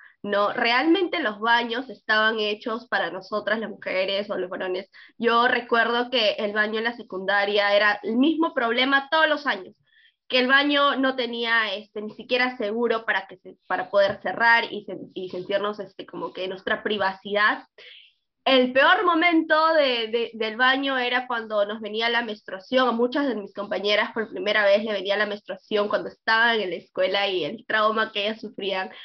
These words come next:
porque ir a comprar, el simple hecho de ir a comprar la toalla higiénica, por ejemplo, era todo un proceso.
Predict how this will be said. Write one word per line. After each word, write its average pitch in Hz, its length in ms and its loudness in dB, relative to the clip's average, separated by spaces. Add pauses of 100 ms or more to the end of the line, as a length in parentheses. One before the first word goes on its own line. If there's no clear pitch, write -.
(180)
porque 208 640 0
ir 247 180 2
a 247 100 0
comprar, 220 420 0
el 214 100 -8
simple 277 280 0
hecho 285 120 -6
de 247 100 4
ir 247 40 4
a 247 100 -2
comprar 214 380 -4
la 220 160 -4
toalla 196 240 -6
higiénica, 208 560 -4
por 180 100 -8
ejemplo, 190 400 -4
era 208 260 2
todo 214 440 4
un 214 100 -4
proceso. 180 720 -6